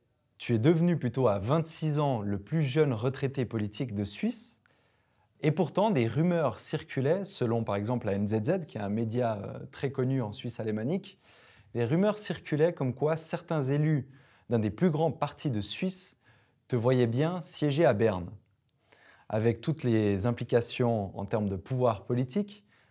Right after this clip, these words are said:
en termes de statut social, mais aussi, on va pas se le cacher, en termes d'opportunités professionnelles et financières que ça implique. Et pourtant,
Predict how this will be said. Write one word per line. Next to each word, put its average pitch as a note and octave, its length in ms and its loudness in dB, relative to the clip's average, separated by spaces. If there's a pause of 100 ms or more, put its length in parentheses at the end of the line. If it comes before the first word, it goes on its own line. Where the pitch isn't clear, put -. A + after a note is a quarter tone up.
(120)
en G2+ 80 -8
termes G#2 260 0
de F#2+ 80 -4
statut - 380 -4
social, E3 560 0 (460)
mais G#2+ 100 -2
aussi, A2+ 300 2
on D3 40 6
va A2 100 6
pas B2 120 2
se - 140 -6
le G2 40 -4
cacher, A2+ 360 -2
en A2+ 120 0
termes A2+ 220 0
d'opportunités A#2 680 -4
professionnelles B2 760 -4 (400)
et F#3 140 8
financières D3 720 0
que B2+ 120 -2
ça - 180 -2
implique. - 500 -6 (800)
Et C3 80 6
pourtant, F3 560 2